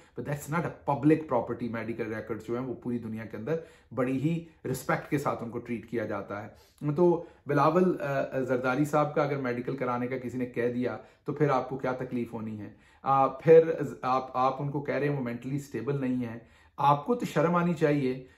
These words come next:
एक तरफ आप उन्हें बिल्कुल फिट लिख रहे हैं, एक तरफ उन्होंने आप लोगों को और तमाम को इस हद तक पहुंचा दिया है कि अब आपको, म-, म-, मैं क्या कहूं दोबारा, कि पीकर मेड-, मेडिकल रिपोर्टें आपको इशू करनी पड़ रही हैं,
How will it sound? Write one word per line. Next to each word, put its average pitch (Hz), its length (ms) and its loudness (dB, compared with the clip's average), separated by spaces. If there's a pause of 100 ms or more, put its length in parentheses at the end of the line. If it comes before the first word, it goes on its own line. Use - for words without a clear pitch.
(140)
एक 147 220 2
तरफ 151 240 4
आप 139 300 0
उन्हें 143 220 -2
बिल्कुल 143 320 0
फिट 139 300 -4
लिख 135 220 -4
रहे 120 160 -2
हैं, 117 180 -6
एक 131 160 -10
तरफ 143 240 0
उन्होंने 139 460 -4
आप 139 320 2
लोगों 127 320 -4
को 139 200 -2
और 135 260 -6
तमाम 139 400 0
को 156 120 -2
इस 151 240 -4
हद 135 160 -6
तक 196 80 4
पहुंचा 160 440 2
दिया 127 240 -2
है 110 260 -8 (260)
कि 156 80 2
अब 143 300 4
आपको, 143 720 2 (300)
म-, 131 220 -4 (100)
म-, 127 60 -8 (100)
मैं 131 400 -6
क्या 175 180 4
कहूं 135 220 0
दोबारा, 117 300 0
कि 127 140 -6
पीकर 185 500 4
मेड-, 143 280 0
मेडिकल 131 320 -2
रिपोर्टें 127 380 -2
आपको 117 260 -4
इशू 113 140 -8
करनी 117 260 -6
पड़ 117 160 -2
रही 117 240 -6
हैं, 120 160 -6